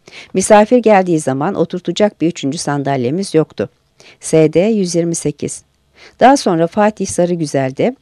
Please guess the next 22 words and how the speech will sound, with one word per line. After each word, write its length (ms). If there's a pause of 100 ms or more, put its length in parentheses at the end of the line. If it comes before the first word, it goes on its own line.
ve 160
Fenerbahçe'de 800
kira 340
evlerinde 420
oturan 500
Buğra 260
çifti, 480 (400)
yıllar 300
sonra 460 (260)
Esentepe'de 760
bir 100
kooperatif 640
evi 180
edinmişlerse 840
de 160 (300)
evlilikleri 680
bu 120
evde 220
sona 280
ermiştir. 560 (880)
Mehmet 380
Çınarlı, 560